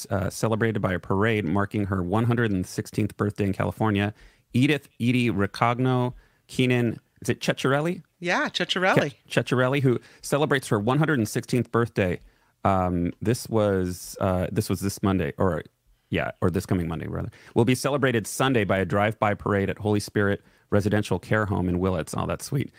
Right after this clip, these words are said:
Speaker 1: She was born in nineteen oh eight.
Speaker 2: Mm.
Speaker 1: Wow. She is the oldest living person in the United States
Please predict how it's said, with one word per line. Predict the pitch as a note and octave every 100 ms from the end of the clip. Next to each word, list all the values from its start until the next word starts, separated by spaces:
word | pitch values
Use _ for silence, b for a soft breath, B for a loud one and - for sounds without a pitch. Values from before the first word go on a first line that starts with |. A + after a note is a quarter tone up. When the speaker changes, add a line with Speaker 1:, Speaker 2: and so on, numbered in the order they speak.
| b b
Speaker 1:
She | -
was | B2+
born | G2 C#3 D#3
in | A2+ F2+
nineteen | G2 B2+ B2+ C3+ B2+ B2 -
oh | A2 F#2+
eight. | G#2 - - - - _ _ -
Speaker 2:
Mm. | C#3+ D3 C#3+ C#3+ C#3
Speaker 1:
Wow. | A2 A2 A#2 A2+ F#2+
She | F2 A2+
is | G2
the | - -
oldest | A#2+ C3+ D#3
living | C#3 B2+ A#2+
person | A2+ A2
in |
the |
United | G#2+ G#2 F#2
States | - A#2+ A#2+ -